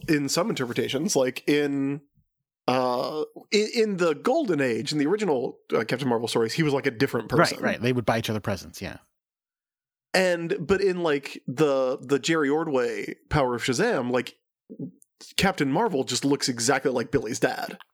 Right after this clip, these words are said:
Speaker 2: Really?
Speaker 1: Which in
Speaker 2: Oh.
Speaker 1: comics means that it's Billy as a grown-up.
Speaker 2: Huh.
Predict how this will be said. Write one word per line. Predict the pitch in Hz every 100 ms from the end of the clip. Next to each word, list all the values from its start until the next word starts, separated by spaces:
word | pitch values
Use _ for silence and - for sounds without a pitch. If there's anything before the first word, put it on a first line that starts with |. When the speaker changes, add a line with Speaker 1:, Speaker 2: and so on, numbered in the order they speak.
| -
Speaker 2:
Really? | 175 214 127 -
Speaker 1:
Which | 147 147
in |
Speaker 2:
Oh. | 127
Speaker 1:
comics | 226 147 123 147
means | 135 123
that | 120
it's | 110
Billy | - 123 117
as | 110
a | 147
grown-up. | 123 117 104 - - -
Speaker 2:
Huh. | 190